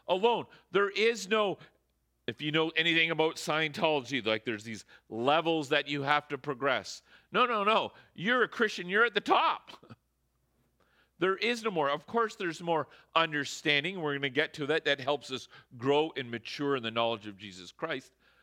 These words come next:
But there's nothing secret to know outside of the gospel. There's nothing more you need to know.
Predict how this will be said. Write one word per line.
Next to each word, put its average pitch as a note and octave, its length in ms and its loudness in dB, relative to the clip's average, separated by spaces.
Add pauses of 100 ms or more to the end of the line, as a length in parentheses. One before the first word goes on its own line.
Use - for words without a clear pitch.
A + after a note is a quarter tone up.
(160)
But E3 100 -2
there's E3+ 200 -2
nothing G#3+ 340 -4
secret F3 600 -6
to C#3 100 -12
know C3+ 300 -4
outside C3 880 -2 (320)
of B2 220 -2
the A#2 80 -2
gospel. B2+ 580 -2 (1400)
There's B2+ 180 -8
nothing F3+ 300 -2
more D3+ 560 2
you B2+ 200 -8
need B2+ 240 -10
to A#2+ 100 -12
know. C3 480 -2